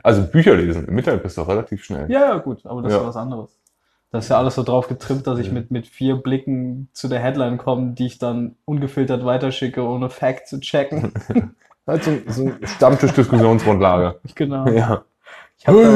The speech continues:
Speaker 2: was
Speaker 1: hat
Speaker 2: gehört.
Speaker 1: gesagt das. Äh.
Speaker 2: Ja, aber nee, ich denke, fürs nächste Mal müssen wir uns dann Gäste besorgen.
Speaker 1: Gleich Gäste?
Speaker 2: Ja, einfach.
Speaker 1: Plural.
Speaker 2: Nö, eine Liste.
Speaker 1: Eine Liste?
Speaker 2: Nö, ich glaub, wir, wir, wir dou-, wir double-teamen erstmal den Gast,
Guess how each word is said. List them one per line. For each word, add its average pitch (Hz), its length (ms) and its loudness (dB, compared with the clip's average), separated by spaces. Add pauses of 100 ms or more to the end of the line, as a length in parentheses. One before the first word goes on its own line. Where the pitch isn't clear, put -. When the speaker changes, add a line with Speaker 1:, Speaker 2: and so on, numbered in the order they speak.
Speaker 2:
was 180 80 10
Speaker 1:
hat 180 80 8
Speaker 2:
gehört. - 80 0
Speaker 1:
gesagt 156 480 6
das. 131 320 0
Äh. 160 880 6 (640)
Speaker 2:
Ja, 277 140 10
aber 285 100 8
nee, 294 80 6
ich 208 100 4
denke, 196 160 4
fürs 175 140 -2
nächste 185 240 2
Mal 202 100 4
müssen 190 160 0
wir 190 60 -2
uns 185 100 -4
dann 165 240 -2
Gäste 156 340 -2
besorgen. 202 440 0 (920)
Speaker 1:
Gleich 104 240 -2
Gäste? - 520 -2 (360)
Speaker 2:
Ja, - 300 -2 (100)
einfach. 131 260 -4
Speaker 1:
Plural. 120 500 4
Speaker 2:
Nö, 190 280 4
eine 202 140 4
Liste. 165 420 -4 (500)
Speaker 1:
Eine 135 140 8
Liste? 185 300 8
Speaker 2:
Nö, 160 80 6
ich 180 160 2
glaub, 175 160 4
wir, 165 100 6
wir, 151 300 2
wir 143 140 2
dou-, 143 280 6
wir 139 140 2
double-teamen 143 600 4
erstmal 123 420 -4 (1160)
den 139 200 0
Gast, - 520 0